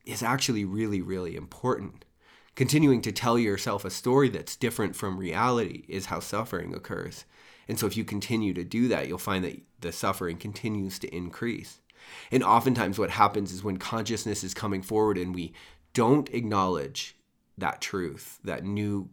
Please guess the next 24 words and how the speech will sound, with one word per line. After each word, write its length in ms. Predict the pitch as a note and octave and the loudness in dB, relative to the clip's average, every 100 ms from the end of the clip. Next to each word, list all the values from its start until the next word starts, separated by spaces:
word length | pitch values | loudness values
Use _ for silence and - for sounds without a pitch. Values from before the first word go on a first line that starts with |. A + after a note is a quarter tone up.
| - | -14
that 260 | - E2+ | -8 -6
new 240 | G2 G#2 G#2+ | -4 -2 -2
way 220 | G2 F#2 | -2 -2
of 180 | F#2 - | -4 -4
being 200 | G2+ F#2+ | -2 -2
in 100 | F#2+ | -4
the 80 | F2 | -4
world 320 | F#2 F#2 F2 | -4 -4 -4
that's 200 | E2 - | -8 -8
calling 420 | - G#2+ B2 A2 | 0 2 2 -2
to 180 | G#2 F2+ | -4 -6
us, 240 | E2+ - _ - - - _ - | -8 -14 _ -20 -20 -20 _ 0
we'll 140 | G#2 | 0
become 320 | F#2 F#2 E2+ | 0 -4 -6
depressed, 720 | E2 - G#2 G#2+ - - - | -6 -4 0 0 -2 -12 -14
we'll 100 | - | -12
become 380 | F2+ F2+ A2 F#2 | -10 -8 -4 -2
miserable, 460 | G2 G#2 G#2+ F2+ D2 | 0 0 -2 -2 -6
we'll 100 | E2 | -8
become 380 | G2 - F#2 F2+ | -10 -6 -4 -4
resentful. 760 | F2 F#2+ G#2 - - - - - - - - _ | -4 -4 -4 -8 -14 -14 -16 -20 -20 -20 -20 _
The, 140 | F#2+ | -6
the 180 | - - | -4 -6
cost 800 | F#2+ - C3+ D3 B2+ D#2+ - - | -6 -2 6 8 8 6 -4 -12